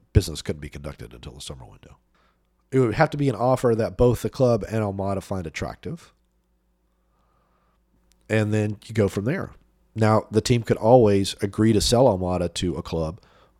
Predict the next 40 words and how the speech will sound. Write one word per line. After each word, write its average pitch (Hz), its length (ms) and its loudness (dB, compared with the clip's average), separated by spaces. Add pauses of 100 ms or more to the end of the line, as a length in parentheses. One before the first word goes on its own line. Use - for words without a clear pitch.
(140)
under 120 260 4
the 95 80 -4
condition 92 580 -4
that 87 300 -2
they 87 120 -6
keep - 280 -4
him 101 80 -6
on 87 220 -6
loan 82 400 -6
until 82 580 -2 (420)
either 87 400 0
their 82 260 -4
season 87 340 -4
is 78 100 -8
done 92 360 -2
or 95 220 2
they're 90 140 0
eliminated 80 760 -4
from 76 260 -6
playoff 87 280 0
consideration. 60 560 -12 (380)
Uh, 71 160 -8
I 98 100 -4
don't 87 160 -4
think 98 140 -2
they're 80 100 -6
gonna 82 100 -6
be 78 60 -4
eliminated 76 440 -6
from 67 120 -10
playoff - 260 -4
consideration, 65 560 -10
so - 120 -4
you 80 120 -4
go 82 160 -6
until 80 180 -8
the 80 80 -8
season 76 320 -10
is 76 100 -14
done. 85 240 -6